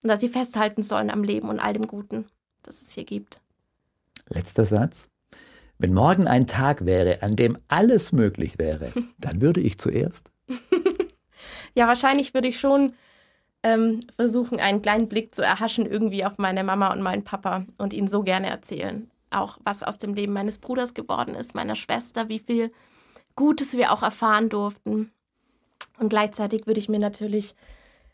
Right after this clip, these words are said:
Speaker 1: wünschen, ähm, dass an diesem Tag ganz viele andere Menschen, die vielleicht mit ähnlichen Dingen kämpfen, gerade auch vielleicht mit Krebs oder mit Suizidgedanken,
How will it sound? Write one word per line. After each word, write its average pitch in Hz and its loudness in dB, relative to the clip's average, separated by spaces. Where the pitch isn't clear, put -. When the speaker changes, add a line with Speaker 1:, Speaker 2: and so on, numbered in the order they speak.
Speaker 1:
wünschen, 262 4
ähm, 220 4
dass 214 -2
an 226 2
diesem 220 2
Tag 202 -6
ganz 214 -2
viele 208 -4
andere 202 -2
Menschen, 202 -6
die 208 -8
vielleicht 202 -10
mit 214 -10
ähnlichen 202 -6
Dingen 214 -4
kämpfen, 208 -8
gerade 208 -2
auch 202 -8
vielleicht 202 -6
mit 202 -10
Krebs - -8
oder 202 -4
mit 202 -4
Suizidgedanken, - -10